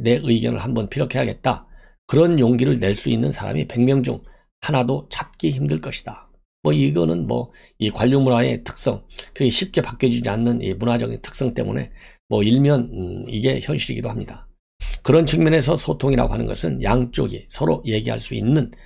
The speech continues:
소위 자리와 계기가 마련돼야 하는 거, 어, 하는,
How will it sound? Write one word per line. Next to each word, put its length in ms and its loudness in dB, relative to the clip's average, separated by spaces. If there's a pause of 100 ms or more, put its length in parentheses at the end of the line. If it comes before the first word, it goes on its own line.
(320)
소위 420 4
자리와 560 2
계기가 400 -2
마련돼야 480 -4
하는 300 -4 (360)
거, 120 0
어, 280 0
하는, 300 -2